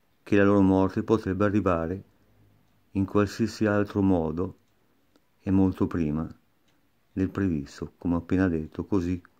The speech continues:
come vale per gli uomini o a-, ogni altra forma di vita sulla Terra. E allora qua noi vediamo che danno delle spiegazioni scientifiche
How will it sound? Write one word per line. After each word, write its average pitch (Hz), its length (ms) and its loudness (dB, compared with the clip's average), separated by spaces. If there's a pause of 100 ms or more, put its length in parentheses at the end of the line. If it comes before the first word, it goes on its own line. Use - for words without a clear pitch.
come 95 260 0
vale 92 420 0
per 87 200 -2
gli 85 40 -4
uomini 98 440 0
o 95 100 0
a-, 95 260 -2 (200)
ogni 90 240 0
altra 92 320 -2
forma 92 340 -2
di 90 100 0
vita 87 300 -4
sulla 87 280 -4
Terra. 78 440 -6 (640)
E 107 80 0
allora 143 220 6
qua 160 160 2
noi 160 180 8
vediamo 147 760 6 (1040)
che 135 200 0
danno 127 840 6 (1600)
delle 110 180 0
spiegazioni 110 1000 0 (380)
scientifiche 101 880 0